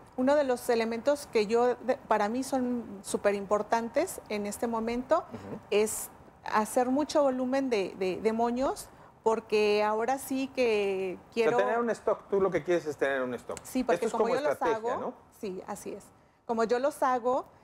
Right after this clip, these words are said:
Speaker 1: y ahorita en este momento soy yo la que elaboro todo esto, mis diseños, yo,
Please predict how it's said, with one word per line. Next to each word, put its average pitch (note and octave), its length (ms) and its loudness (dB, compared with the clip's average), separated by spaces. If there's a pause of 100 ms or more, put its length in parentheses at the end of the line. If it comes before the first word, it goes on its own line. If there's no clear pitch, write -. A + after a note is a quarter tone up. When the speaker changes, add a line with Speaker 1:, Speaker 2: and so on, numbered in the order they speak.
(140)
Speaker 1:
y A3 100 -2
ahorita G#3+ 300 0
en B3 100 -2
este B3+ 180 0
momento A#3+ 420 0
soy A#3+ 200 0
yo A#3 140 0
la A#3 140 0
que A3+ 100 -2
elaboro G#3 640 2
todo A3 280 0
esto, G#3+ 380 0
mis G#3 200 -8
diseños, A3 560 -4
yo, A3 480 2